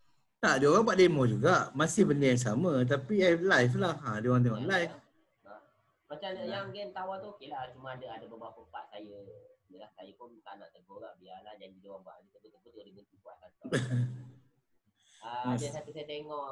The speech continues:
Speaker 2: eh, Surina ke?
Speaker 1: Ah, Suriana.
Speaker 2: Suriana kan?
Speaker 1: Ah.
Speaker 2: Dia ada satu tu, tapi saya tengok sekejap lah.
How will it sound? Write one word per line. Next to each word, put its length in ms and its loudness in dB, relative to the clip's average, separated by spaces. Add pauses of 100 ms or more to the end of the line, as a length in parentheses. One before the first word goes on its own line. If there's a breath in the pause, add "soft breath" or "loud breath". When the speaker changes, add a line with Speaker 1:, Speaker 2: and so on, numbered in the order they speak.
Speaker 2:
eh, 240 -12
Surina 540 -20 (100)
ke? 140 -20 (560)
Speaker 1:
Ah, 400 2
Suriana. 560 2 (400)
Speaker 2:
Suriana 560 -16
kan? 180 -14 (540)
Speaker 1:
Ah. 160 -8
Speaker 2:
Dia 160 -8 (480)
ada 160 -16
satu 320 -18
tu, 160 -20
tapi 240 -20
saya 80 -18
tengok 180 -14
sekejap 360 -18
lah. 340 -12